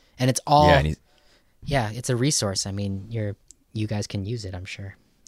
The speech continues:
Speaker 1: for all sorts of
Speaker 2: That's
Speaker 1: things.
Speaker 2: so cool. Yeah, it's funny. I'm scrolling through his list of photos and stuff, and I recognize some of these,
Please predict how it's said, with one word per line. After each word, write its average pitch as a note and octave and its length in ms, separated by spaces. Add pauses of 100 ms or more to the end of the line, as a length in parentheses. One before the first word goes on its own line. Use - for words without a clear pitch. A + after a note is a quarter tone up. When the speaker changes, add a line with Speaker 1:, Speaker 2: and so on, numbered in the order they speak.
Speaker 1:
for - 160
all G2 100
sorts - 240
of - 60
Speaker 2:
That's D#2+ 220
Speaker 1:
things. - 20
Speaker 2:
so G2 380
cool. F#2+ 440
Yeah, A#2 280
it's - 140
funny. C#3+ 220
I'm G2+ 120
scrolling A2+ 380
through G#2+ 140
his F#2+ 140
list G2 240
of D#2+ 140
photos F#2+ 400
and E2+ 80
stuff, D#2 240
and E2+ 120
I E2+ 60
recognize F2+ 640
some B2 200
of A#2+ 80
these, F2 360